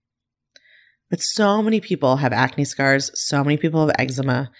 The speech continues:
so many people still have active acne. I know so many women in their thirties who are like, "Oh, now I have acne again? Fun surprise, body," <laughs> right? So many people do. And your belief that,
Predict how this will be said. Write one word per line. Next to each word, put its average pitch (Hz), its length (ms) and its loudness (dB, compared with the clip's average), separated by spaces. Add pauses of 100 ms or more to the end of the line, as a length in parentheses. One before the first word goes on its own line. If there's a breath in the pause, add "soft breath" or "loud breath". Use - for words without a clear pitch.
(300 soft breath)
so - 240 -2
many 147 140 2
people 160 240 0
still 147 320 0
have 156 200 2
active 139 380 -2
acne. 131 480 0
I 175 80 -2
know 180 120 4
so 165 260 -2
many 143 140 2
women 143 180 2
in 139 60 0
their 139 100 2
thirties 131 440 0
who 127 120 0
are 127 100 2
like, 123 340 0
"Oh, 151 360 0
now 123 200 0
I 131 60 2
have 143 100 0
acne 151 340 0
again? 294 500 0
Fun 147 280 2
surprise, 185 500 0
body," 131 540 0 (180)
<laughs> - 220 -4
right? - 300 2 (760 loud breath)
So 175 400 0
many 175 140 0
people 151 240 0
do. 135 500 0
And 147 220 4
your 165 400 2
belief 165 600 -2
that, 120 440 0